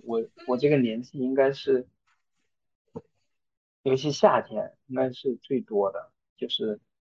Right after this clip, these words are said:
当然不是说我们有朋友，他们现在工作嘛，他们做那什么工程，他们那个，那肯定是经常喝酒。现在主要是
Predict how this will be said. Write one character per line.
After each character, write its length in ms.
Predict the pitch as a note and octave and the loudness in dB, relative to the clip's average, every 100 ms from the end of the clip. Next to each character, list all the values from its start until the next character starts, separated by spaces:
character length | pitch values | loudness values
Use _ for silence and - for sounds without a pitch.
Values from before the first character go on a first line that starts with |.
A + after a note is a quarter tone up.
| _ _ _ _ _ | _ _ _ _ _
当 140 | C#3+ | -2
然 100 | C#3+ | 2
不 80 | C#3 | 4
是 160 | C3+ C3+ | 2 0
说 420 | - B2 B2+ B2+ | 2 4 4 0
我 120 | - | -8
们 140 | A#2 C#3+ | -2 2
有 200 | D3 G#2+ _ _ _ _ _ | 2 0 _ _ _ _ _
朋 220 | - A#2+ | -4 2
友， 160 | C3+ C#3+ | 6 6
他 140 | B2 | 6
们 100 | C3+ | 4
现 160 | C#3 D#3 | 4 0
在 80 | B2+ | 0
工 180 | C3+ C#3+ | -2 -2
作 220 | D#3+ C3+ | 0 0
嘛， 100 | - _ | -2 _
他 100 | - | -2
们 140 | B2+ C3+ | 0 4
做 160 | D3+ | 4
那 140 | B2+ B2 | 4 2
什 60 | |
么 120 | A2 A2+ | -4 -4
工 240 | B2+ C3+ | -2 -2
程， 220 | C#3 G#2 | -4 -10
他 140 | - C3 | -4 0
们 180 | C3 B2+ | 2 2
那 140 | A#2 | 2
个， 180 | A2 - _ _ | 0 -6 _ _
那 120 | - B2+ | 0 0
肯 160 | A2 | 0
定 120 | A2+ B2+ | -2 -4
是 80 | |
经 200 | A#2+ C3 | -4 -4
常 180 | B2 G#2+ | -4 -6
喝 200 | A2 A#2+ | -2 -2
酒。 260 | A2+ - - _ _ _ _ _ _ _ _ _ | 0 -2 -4 _ _ _ _ _ _ _ _ _
现 200 | - F#3+ | 2 4
在 80 | E3 | 6
主 60 | C3 | 8
要 160 | A#2 | 8
是 320 | C#3 - C#3+ | 6 4 4